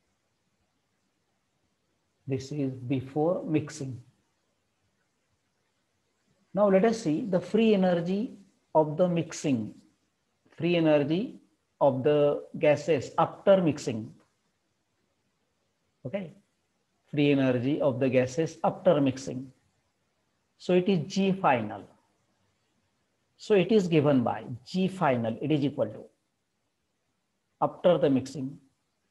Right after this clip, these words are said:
Okay, so the gases are allowed to mix up. So after the mixing now, there is a change in the chemical potential, N one mu one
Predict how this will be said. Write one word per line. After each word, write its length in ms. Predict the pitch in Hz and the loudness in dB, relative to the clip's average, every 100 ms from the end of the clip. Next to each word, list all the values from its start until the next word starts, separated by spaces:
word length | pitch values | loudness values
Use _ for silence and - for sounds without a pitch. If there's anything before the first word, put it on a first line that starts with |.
| _ _ _ _ _ _ | _ _ _ _ _ _
Okay, 220 | - - - _ _ _ _ _ _ _ _ | -18 -16 -20 _ _ _ _ _ _ _ _
so 180 | - 147 | -6 -2
the 200 | 131 147 | 0 0
gases 500 | 131 135 - 156 - | 2 0 -2 -6 -4
are 180 | 160 143 | -2 0
allowed 360 | 139 147 151 151 | 2 2 2 0
to 100 | 156 | -2
mix 280 | 156 151 - | -2 -2 -2
up. 260 | 165 - - _ _ _ _ _ _ _ _ _ _ _ _ _ _ _ | -2 -4 -20 _ _ _ _ _ _ _ _ _ _ _ _ _ _ _
So 280 | - 202 - | -4 0 2
after 380 | 151 - 196 | 0 2 0
the 140 | 190 175 | 4 2
mixing 480 | 156 - - 151 135 | 2 -2 -2 2 2
now, 320 | 127 - - | 2 -2 -8
there 300 | 202 185 151 | -6 0 2
is 160 | 156 156 | 2 4
a 340 | 165 160 - - _ _ _ _ _ - | 2 2 -2 -12 _ _ _ _ _ -4
change 320 | 185 185 180 | 0 2 2
in 120 | 175 | 4
the 100 | 170 | 4
chemical 400 | 165 139 131 127 | 4 2 2 0
potential, 480 | - 123 123 160 180 | -2 -2 0 -2 -2
N 220 | 151 139 | 0 2
one 180 | 143 143 | 2 2
mu 140 | 135 | 2
one 240 | 127 139 | 2 0